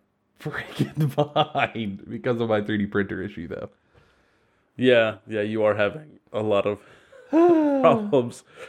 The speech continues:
Speaker 2: Back and forth, we have been discussing this for, what, like, three weeks of how to, like, diagnose this problem.
Speaker 1: It's been a,
Speaker 2: That
Speaker 1: at
Speaker 2: is
Speaker 1: least
Speaker 2: just
Speaker 1: a week and a half, two weeks, yeah.
Speaker 2: Is it, it is, it got to be something very tiny we're just not thinking of.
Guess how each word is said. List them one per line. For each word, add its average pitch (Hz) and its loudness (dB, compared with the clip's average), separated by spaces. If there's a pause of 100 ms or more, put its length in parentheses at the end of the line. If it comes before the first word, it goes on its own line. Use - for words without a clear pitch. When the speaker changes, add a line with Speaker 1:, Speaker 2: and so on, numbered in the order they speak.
(420)
Speaker 2:
Back 123 6
and 117 -4
forth, 110 4
we 110 2
have 107 2
been 101 0
discussing 104 -2
this 101 -2
for, 101 -6
what, 101 -2
like, - -6
three 101 -2
weeks 101 -4
of 95 -8
how 95 -2
to, 92 0
like, 92 -4
diagnose 95 -4
this 101 -6
problem. 104 -2
Speaker 1:
It's 139 -6
been 262 -2
a, 214 -4 (120)
Speaker 2:
That - 4
Speaker 1:
at - -8
Speaker 2:
is - 0
Speaker 1:
least - 2
Speaker 2:
just - -20 (140)
Speaker 1:
a 120 2
week 117 -6
and 98 0
a 92 -2
half, 95 2
two 90 -8
weeks, 80 -16
yeah. - -10 (880)
Speaker 2:
Is 135 4
it, 143 2
it 139 -2
is, 131 0
it 127 -6
got 104 0
to 104 0
be 113 0
something 95 -8
very 95 0
tiny 98 -2
we're - -12
just - -16
not - -12
thinking - -20
of. - -18